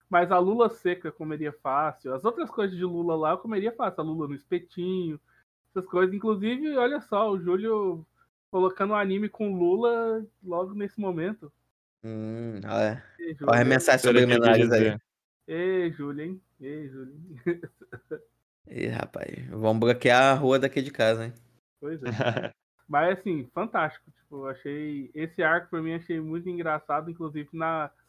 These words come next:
Speaker 1: quando você vê que, porque, querendo ou não, é revelado qual é um dos pontos fracos deles, que é justamente quando separam os dois. Porque, pra mim, o que eu achei mais genial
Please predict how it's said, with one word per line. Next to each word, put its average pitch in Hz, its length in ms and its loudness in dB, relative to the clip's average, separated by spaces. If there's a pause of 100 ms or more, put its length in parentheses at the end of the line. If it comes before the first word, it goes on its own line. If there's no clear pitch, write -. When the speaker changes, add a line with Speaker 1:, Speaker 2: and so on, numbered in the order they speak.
(520)
Speaker 1:
quando 151 180 -8
você 165 140 -2
vê 147 220 -6
que, 139 580 -8 (720)
porque, 160 640 0 (480)
querendo 185 380 -2
ou 226 60 0
não, 202 180 2
é 208 60 6
revelado 190 540 2
qual 165 300 0
é - 40 -6
um 151 300 -12
dos 151 140 -16
pontos 151 260 -8
fracos 147 420 -6
deles, 185 380 -2
que - 140 -10
é 208 100 -2
justamente 196 400 -4
quando 196 200 -10
separam 196 500 -2
os 208 100 -8
dois. 202 260 0 (760)
Porque, 185 420 2
pra 202 240 0
mim, 226 300 -2 (140)
o 175 80 -10
que - 140 -10
eu 220 40 6
achei 220 260 2
mais 220 240 -2
genial 185 640 0